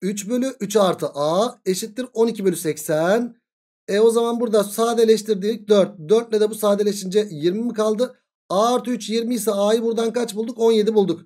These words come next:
Evet, A'yı on yedi bulduk. Dikkat, şu soru işaretinin değil. Buraya on yedi bulduk. E burası on yedi ise o zaman burası kaç yapıyor arkadaşım? Beşten on yedi birim ötede değil mi? Yok. Evet, beşten on yedi birim ötede olacak değil mi burası?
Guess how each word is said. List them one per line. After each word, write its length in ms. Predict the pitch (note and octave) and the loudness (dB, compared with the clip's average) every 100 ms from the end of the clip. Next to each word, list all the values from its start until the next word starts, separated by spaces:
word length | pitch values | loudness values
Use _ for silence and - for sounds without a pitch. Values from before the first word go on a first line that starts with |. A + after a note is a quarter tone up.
| _ _ _ F3+ | _ _ _ 0
Evet, 260 | G#3 G#3 | 2 0
A'yı 300 | F3 F#3+ A#3+ | 0 0 2
on 120 | C4 C4+ | 2 2
yedi 220 | B3+ A3 | 4 4
bulduk. 240 | E3+ D#3 | 2 -2
Dikkat, 400 | F3+ F3+ A#3 G3+ | -6 0 2 2
şu 140 | - - | -4 -4
soru 160 | G3 | -4
işaretinin 480 | A3 A3+ A3+ G#3+ A3 | 0 0 0 -4 -2
değil. 220 | A3 - - _ | -2 -2 -10 _
Buraya 340 | D#3+ B3+ C#4 B3+ | -10 -4 2 4
on 100 | A3+ | 6
yedi 240 | G3+ D#3 | 6 2
bulduk. 220 | C#3+ B2+ - _ _ D#3 | -2 -8 -14 _ _ -2
E 100 | E3+ | 0
burası 260 | A#3+ A#3 | 0 0
on 100 | B3 | 0
yedi 220 | B3+ A#3 | 0 0
ise 340 | B3+ G#3 F#3+ - | -2 0 -2 -2
o 100 | F3 | -4
zaman 260 | G3 A#3 A#3 | 0 0 0
burası 240 | B3+ A#3+ | 0 0
kaç 260 | C4 C4+ B3 | -4 -2 -2
yapıyor 240 | G#3 G3+ | 0 0
arkadaşım? 460 | F#3 F#3 F3+ B3 - _ _ _ _ | 2 -2 -2 -6 -8 _ _ _ _
Beşten 600 | C3 F#3 G#3 G#3 A#3+ C4 - | -2 0 0 -2 -4 -6 -4
on 160 | G3 A#3+ | 0 0
yedi 260 | B3 G#3 | 0 -2
birim 300 | G3+ A#3+ B3+ _ | -2 -4 -8 _
ötede 560 | G3 G3 G#3 G3 D#3 C#3 | -4 0 2 4 0 0
değil 200 | G#3 B3 | 2 2
mi? 300 | F3 B2+ - | 0 -2 -8
Yok. 340 | C#3 F3 F3 - - | -4 -2 -2 -4 -2
Evet, 300 | F#3 D#3+ - | 0 0 -4
beşten 440 | C3+ F#3 F#3 A#3 | -6 -6 -4 -6
on 200 | A#3+ G#3 | -2 0
yedi 240 | A#3 G3+ G3 | 0 0 -2
birim 140 | A#3+ | -2
ötede 280 | G#3+ G#3 G#3+ | -2 0 0
olacak 360 | G3 D#3+ D#3 | 0 -2 -6
değil 100 | A#3 | -8
mi 60 | G#3 | -4
burası? 300 | D3+ B2 A2+ | -2 -4 -10